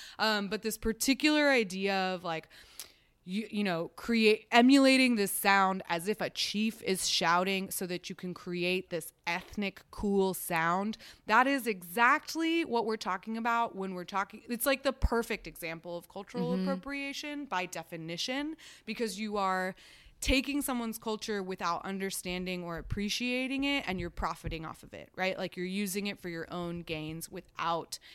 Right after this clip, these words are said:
Speaker 1: a relationship to that culture, and that's incredibly problematic. Um, nothing happened about it.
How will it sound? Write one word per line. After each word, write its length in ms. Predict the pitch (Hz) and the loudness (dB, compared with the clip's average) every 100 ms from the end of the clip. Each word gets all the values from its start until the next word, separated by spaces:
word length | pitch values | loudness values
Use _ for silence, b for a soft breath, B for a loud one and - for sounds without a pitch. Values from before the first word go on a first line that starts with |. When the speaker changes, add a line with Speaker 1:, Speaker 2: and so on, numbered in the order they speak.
| B - | B -6
Speaker 1:
a 240 | 180 170 | -4 -4
relationship 720 | 165 160 156 214 185 - 160 | -8 -6 -2 -2 -2 -6 -10
to 80 | - | -10
that 220 | 165 - | -8 -8
culture, 420 | - 170 - 117 - | -10 -14 -12 -12 -8
and 160 | 190 | -2
that's 360 | 185 180 - - | 0 0 -2 -10
incredibly 640 | 185 180 - 165 160 160 156 | -10 -12 -6 -4 -4 -6 -8
problematic. 800 | - 156 123 120 98 95 - - B B B | -6 -6 -6 -12 -14 -16 -20 -20 B B B
Um, 540 | 196 190 185 185 180 - _ _ _ - | 0 2 0 -4 -8 -10 _ _ _ -10
nothing 540 | 185 185 196 240 214 | -4 0 0 2 0
happened 560 | 190 185 220 233 254 247 - | 0 -4 -2 2 2 0 0
about 380 | 185 165 170 | 2 2 2
it. 320 | 302 494 - | 0 -2 -6